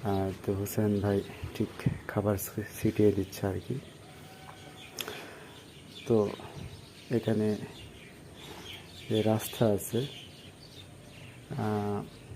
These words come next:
বালিয়াকান্দি বাজার থেকে আর কি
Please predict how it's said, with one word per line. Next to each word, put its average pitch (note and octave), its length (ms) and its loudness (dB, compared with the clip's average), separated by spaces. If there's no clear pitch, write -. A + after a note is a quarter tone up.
বালিয়াকান্দি A2 600 8
বাজার G#2 280 6
থেকে G#2+ 200 -2
আর G#2 140 2
কি G2+ 200 -2